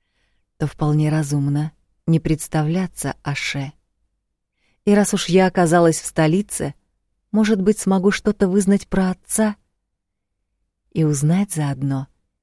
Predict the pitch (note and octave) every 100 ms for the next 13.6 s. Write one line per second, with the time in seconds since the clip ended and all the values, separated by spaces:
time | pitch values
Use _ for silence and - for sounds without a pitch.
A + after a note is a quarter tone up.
0 | _ G3+ E3+ F3 - F3 E3 G3+ G#3 G3+
1 | G3 G3+ - G#3+ - C3 C3 - _ _
2 | _ _ _ _ _ _ - F#3+ F3+ -
3 | F3+ E3+ F3+ E3+ E3+ D#3+ E3+ - E3 E3
4 | E3 D#3+ D3 D#3 - D3+ D3+ D3 C#3+ D3
5 | E3+ E3+ C#3+ _ _ _ F3 E3 E3 D#3
6 | D3+ D3+ D#3 - D3 C#3+ D#3 D#3 D#3 C3+
7 | C3 C3 C3+ _ _ _ _ _ _ _
8 | - D#3+ D3+ - - C#3+ C3+ C#3+ C#3+ C#3
9 | D#3 E3+ _ _ _ _ - - E3+ D#3+
10 | D#3+ D#3+ D3+ D3+ D3 C#3 D#3 F3 C#3 C3+
11 | - _ _ _ _ _ _ _ _ _
12 | - E3 D#3+ D#3+ - D#3 - E3+ - F3
13 | - F3 C3+ C3 C3 C#3+